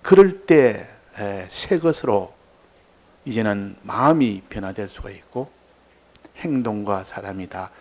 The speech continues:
변화될 수가, 아, 있는 겁니다. 이게 어떻게, 에, 변화돼야 되는가 하니, "그런즉 누구든지 그리스도 안에 있으면 새로운 피조물이라."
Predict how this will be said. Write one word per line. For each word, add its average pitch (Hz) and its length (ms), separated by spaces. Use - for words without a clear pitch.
변화될 131 460
수가, 107 500
아, 101 220
있는 120 300
겁니다. 98 520
이게 110 420
어떻게, 156 380
에, 98 480
변화돼야 107 400
되는가 98 340
하니, 95 300
"그런즉 117 500
누구든지 104 920
그리스도 139 640
안에 156 220
있으면 110 540
새로운 156 540
피조물이라." 98 840